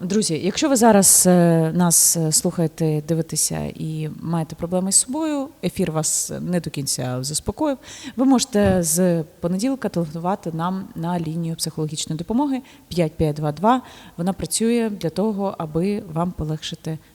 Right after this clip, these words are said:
життя. Е, сьогодні поруч зі мною психотерапевт і людина, яка відповість на запитання,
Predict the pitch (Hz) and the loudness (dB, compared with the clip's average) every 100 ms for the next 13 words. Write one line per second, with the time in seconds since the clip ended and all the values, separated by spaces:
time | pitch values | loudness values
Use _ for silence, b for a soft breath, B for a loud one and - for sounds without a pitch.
0 | _ 147 156 - - B B B 233 190 | _ -8 -8 -8 -10 B B B -16 -8
1 | 175 175 170 - 277 233 - 220 196 214 | -2 0 2 2 2 2 2 0 0 2
2 | 262 330 302 254 - - - _ _ - | 2 2 0 -2 -8 -20 -20 _ _ -8
3 | - 214 208 190 185 233 254 - 170 170 | -2 0 2 2 2 2 2 0 -2 2
4 | 240 190 165 214 180 - 170 208 - 175 | 4 4 2 0 -2 -4 -2 0 0 0
5 | 170 165 165 170 196 202 180 151 | 0 -2 -4 0 2 4 4 0